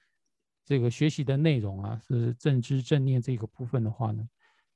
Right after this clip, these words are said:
就是仁波切的意思是说呢，我们要结合我们的这个心，要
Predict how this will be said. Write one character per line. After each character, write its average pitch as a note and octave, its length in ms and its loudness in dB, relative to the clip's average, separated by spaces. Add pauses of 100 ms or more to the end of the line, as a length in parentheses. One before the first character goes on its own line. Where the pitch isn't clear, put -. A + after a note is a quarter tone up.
(640)
就 B2+ 120 -4
是 B2 80 0
仁 A#2 180 0
波 C#3+ 80 2
切 D#3 180 4
的 C#3 140 2 (100)
意 F3+ 140 2
思 C3 160 -2
是 B2 160 0
说 C3 240 0
呢， B2+ 220 2
我 A2 120 -2
们 A#2 160 -2
要 C3 280 0 (100)
结 C#3+ 260 -2
合 D3 380 2 (140)
我 G#2+ 180 -8
们 G#2+ 160 -6
的 A2 140 -6
这 C3 160 -6
个 A#2+ 100 -2
心， E3 560 0 (520)
要 D#3 280 2